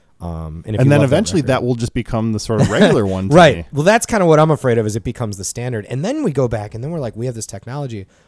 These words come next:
Speaker 1: We're gonna go back through, like, old records and start doing this for the Stones and doing it for, like, all these other people who use that four-track
Speaker 2: Dude, I've
Speaker 1: recordings."
Speaker 2: gotta figure it out.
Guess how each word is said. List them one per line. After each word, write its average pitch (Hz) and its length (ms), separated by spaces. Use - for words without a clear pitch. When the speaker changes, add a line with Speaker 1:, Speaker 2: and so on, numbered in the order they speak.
Speaker 1:
We're 151 100
gonna 226 120
go 151 140
back 117 320
through, 131 240
like, 90 200
old 110 220
records 117 400
and 104 80
start 92 260
doing 90 200
this 113 140
for - 100
the 85 80
Stones 104 600
and 90 100
doing 101 180
it 107 80
for, - 180
like, 87 320
all 113 120
these 110 120
other 104 140
people 117 300
who 98 80
use 95 320
that 82 260
four-track 92 480
Speaker 2:
Dude, 101 120
I've 92 60
Speaker 1:
recordings." 87 200
Speaker 2:
gotta 95 180
figure 87 220
it 80 80
out. - 260